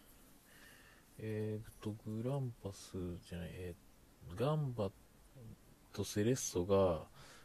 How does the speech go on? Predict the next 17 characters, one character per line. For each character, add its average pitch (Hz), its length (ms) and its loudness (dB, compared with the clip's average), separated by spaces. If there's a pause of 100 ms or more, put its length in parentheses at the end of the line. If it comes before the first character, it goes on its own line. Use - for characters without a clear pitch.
あ 113 100 0
と - 160 -2
二 101 180 2
試 - 260 2
合 92 120 2
残 85 300 -2
し - 140 -12
て 85 500 0 (1000)
る 87 160 -2
状 80 340 -2
態 76 240 -4 (200)
で、 127 200 2 (1120)
今 165 180 0
週 160 460 0
の 147 60 0
ミ 131 160 0
ッ 135 60 -4